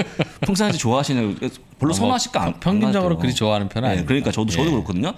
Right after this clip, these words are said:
Speaker 1: 음.
Speaker 2: 주-, 주면 먹지 제가 일부러 뭐 고기를 먹겠다 이러지 않는데 하여간
Speaker 1: 음.
Speaker 2: 개인적으로 저는 그렇게 생각, 어, 그럴 수 있겠네요. 저는 이제 안 먹으면 된다 생각하는데
Speaker 1: 네.
Speaker 2: 많이 길어지면
Speaker 1: 뭐
Speaker 2: 어쩔 수 없이 좀
Speaker 1: 송유관보다는 뭐 좀 버틸 수는 있을
Speaker 2: 예,
Speaker 1: 텐데
Speaker 2: 그렇습니다.
Speaker 1: 그것도 뭐 여러 가지
Speaker 2: 예.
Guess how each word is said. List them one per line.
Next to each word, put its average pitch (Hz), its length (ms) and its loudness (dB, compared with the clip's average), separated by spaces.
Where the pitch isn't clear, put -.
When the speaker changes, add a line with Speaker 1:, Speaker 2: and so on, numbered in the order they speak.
Speaker 1:
음. 78 260 -8
Speaker 2:
주-, - 140 -4
주면 190 260 2
먹지 143 300 0
제가 120 220 0
일부러 120 320 0
뭐 101 360 0
고기를 110 240 2
먹겠다 113 300 -4
이러지 110 160 0
않는데 90 320 0
하여간 123 240 0
Speaker 1:
음. 82 60 -4
Speaker 2:
개인적으로 143 340 0
저는 123 180 0
그렇게 127 120 -8
생각, 139 220 0
어, 131 160 2
그럴 160 120 0
수 - 120 -2
있겠네요. 104 400 0
저는 131 240 2
이제 113 260 0
안 107 140 2
먹으면 175 200 2
된다 104 240 0
생각하는데 107 640 -2
Speaker 1:
네. 73 300 -4
Speaker 2:
많이 135 220 2
길어지면 107 760 0
Speaker 1:
뭐 98 100 -4
Speaker 2:
어쩔 117 100 0
수 - 120 0
없이 208 120 2
좀 226 60 2
Speaker 1:
송유관보다는 151 840 0
뭐 123 180 -2
좀 139 200 -4
버틸 113 260 -2
수는 131 240 -2
있을 92 200 -2
Speaker 2:
예, 98 60 2
Speaker 1:
텐데 90 300 0
Speaker 2:
그렇습니다. 82 380 -2
Speaker 1:
그것도 101 300 -8
뭐 107 140 -2
여러 85 200 0
가지 101 220 0
Speaker 2:
예. 80 160 -4